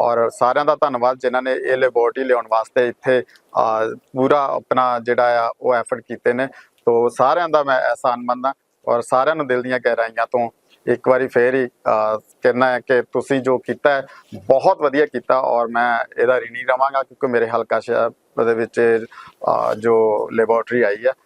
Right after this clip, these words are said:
ਮੈਂ ਰਿਣੀ ਹਾਂ ਸਾਰਿਆਂ ਦਾ ਔਰ ਖਾਸ ਕਰਕੇ ਓਬਰਾਏ ਸਾਹਿਬ ਦਾ ਔਰ ਬਾਰ-ਬਾਰ ਮੈਂ ਇਹਨਾਂ ਦਾ ਧੰਨਵਾਦ ਕਰਦਾ ਹਾਂ ਦਿਲ ਦੀਆਂ ਗਹਿਰਾਈਆਂ ਤੋਂ। ਵਾਹਿਗੁਰੂ ਜੀ ਕਾ ਖਾਲਸਾ,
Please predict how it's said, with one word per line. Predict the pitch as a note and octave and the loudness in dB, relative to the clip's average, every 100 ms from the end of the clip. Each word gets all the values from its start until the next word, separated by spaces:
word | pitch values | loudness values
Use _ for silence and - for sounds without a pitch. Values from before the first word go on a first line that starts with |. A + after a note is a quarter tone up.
| _ - | _ -8
ਮੈਂ | G#2+ A2+ A2+ G#2+ | -2 0 2 0
ਰਿਣੀ | A#2 B2+ C3+ | -2 -2 -2
ਹਾਂ | |
ਸਾਰਿਆਂ | C3 A2 A2+ B2+ | 0 0 0 0
ਦਾ | B2+ C3+ _ _ - | -2 -4 _ _ -6
ਔਰ | A#2 A2 | -4 -2
ਖਾਸ | A#2 A#2 | 0 -2
ਕਰਕੇ | - A#2+ B2 | 0 0 2
ਓਬਰਾਏ | A2 A2 G#2+ | 2 0 0
ਸਾਹਿਬ | C3 A#2+ | 0 0
ਦਾ | C3+ B2+ _ _ - | -2 -4 _ _ -4
ਔਰ | A#2 | -2
ਬਾਰ-ਬਾਰ | A2+ A#2+ C3+ C#3 | 0 0 2 0
ਮੈਂ | C3+ | 0
ਇਹਨਾਂ | B2+ B2+ | 0 0
ਦਾ | B2 C3 | -2 -2
ਧੰਨਵਾਦ | A#2 G#2+ - | -2 -2 -2
ਕਰਦਾ | A2 G2+ | -4 -2
ਹਾਂ | A#2+ B2 - - | -4 -4 -12 -10
ਦਿਲ | A#2 C3 | -2 0
ਦੀਆਂ | C3+ C3 | 0 0
ਗਹਿਰਾਈਆਂ | G#2 G2 G2 G2+ - | -2 -2 -4 -10 -6
ਤੋਂ। | G#2+ - - - - | -8 -8 -20 -20 -4
ਵਾਹਿਗੁਰੂ | G#2+ C3+ E3 C#3 | 2 2 2 -2
ਜੀ | C3+ | -2
ਕਾ | B2 | -2
ਖਾਲਸਾ, | - G#2 G#2 A#2+ | 0 -2 0 0